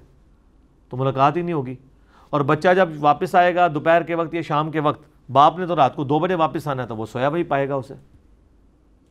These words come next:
تو یہ ہماری جو سوشل لائف بھی ڈسٹرب ہوئی ہوئی ہے نا، اگر میں سمجھتا ہوں اس پوری ایکسرسائز کا یہ آؤٹ پٹ بھی نکل آئے نا،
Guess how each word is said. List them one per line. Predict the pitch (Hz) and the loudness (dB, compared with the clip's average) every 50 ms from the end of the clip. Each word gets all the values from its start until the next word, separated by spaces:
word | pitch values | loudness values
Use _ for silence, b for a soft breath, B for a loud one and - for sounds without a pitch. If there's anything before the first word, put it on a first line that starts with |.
| _ _ _ _ _ _ _ _ _ _ _ _ | _ _ _ _ _ _ _ _ _ _ _ _
تو | 156 160 | -4 0
یہ | 185 196 | 0 2
ہماری | 170 175 170 180 196 | 2 2 2 0 0
جو | 180 202 | -2 -4
سوشل | - - - 214 220 214 233 208 | -6 -2 0 0 2 2 2 0
لائف | 190 160 170 190 220 | 2 4 4 4 4
بھی | 190 233 233 | 2 0 -2
ڈسٹرب | 180 185 - - 196 190 185 | 0 -2 -2 -2 -6 -2 2
ہوئی | 170 165 170 | 2 2 2
ہوئی | 165 170 175 180 | 2 0 -2 -2
ہے | 180 | -2
نا، | 170 165 143 b b b b b b b b b | -4 -6 -8 b b b b b b b b b
اگر | 180 185 185 247 254 | 2 4 4 4 4
میں | 254 247 | 4 2
سمجھتا | - 240 233 233 220 226 233 | 2 0 0 0 -2 -2 -2
ہوں | 226 | -2
اس | 214 - - - | -2 -4 -6 -2
پوری | 254 294 302 294 277 | 2 6 6 6 6
ایکسرسائز | 247 - - 240 190 - 202 185 190 180 | 4 4 2 0 2 4 2 2 2 0
کا | 156 208 | 0 -2
یہ | 190 160 156 226 262 | -2 0 2 4 4
آؤٹ | 254 226 214 196 208 | 4 4 2 -2 -4
پٹ | 226 196 | -4 -2
بھی | 185 202 | -2 0
نکل | 175 160 151 175 165 151 | -2 0 0 2 2 2
آئے | 131 131 | 2 0
نا، | 127 117 85 | -2 -4 -8